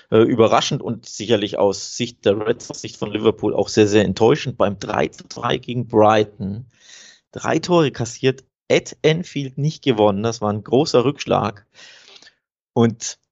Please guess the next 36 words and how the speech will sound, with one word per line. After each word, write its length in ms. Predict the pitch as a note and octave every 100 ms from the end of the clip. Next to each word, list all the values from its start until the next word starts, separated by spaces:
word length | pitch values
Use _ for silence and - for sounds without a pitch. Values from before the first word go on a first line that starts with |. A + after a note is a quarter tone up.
| _ _ -
deswegen 420 | A#2+ A#2+ B2 C#3
kann 180 | - D3+
man 180 | D#3
da 140 | D3+ D3+
nicht 180 | D#3+ -
ganz 300 | E3+ E4 -
so 340 | D#3+ C3 B2+
eins 300 | - B2 B2+
zu 80 | -
eins 220 | A2 A#2+
das 140 | A#2 -
anmoderieren 680 | A2 A2 G#2+ G#2 G#2+ A2+
wie 160 | G#2+ G#2+
Bayern 320 | G#2+ G#2+ G#2
gegen 200 | G#2+ G#2
Pilsen. 320 | - A2 A#2+
Oder 300 | B2 C3+ D3
eben 260 | C#3 D3 C#3+
doch, 280 | A#2+ G#2+ -
dass 160 | G#2
man 160 | A2 G#2+
sagt, 220 | G#2+ G2+
„Na 100 | G#2+
ja, 100 | G#2
jetzt 360 | G2 G#2+ A#2+ -
wird 160 | A2
erst 220 | - G#2 G2+
recht 260 | G#2 -
hier 240 | - F#2+ F2+
Wiedergutmachung 580 | G2 G2 G#2+ A2 G#2
betrieben 480 | G2+ G#2 G#2+ G2+ G2+
und 220 | G2 G2
die 80 | G2+
Rangers 420 | G2 G2+ G#2+ F#2+
werden 180 | F#2 F#2+
abgeschossen“, 640 | - - F2+ - F#2+ G2+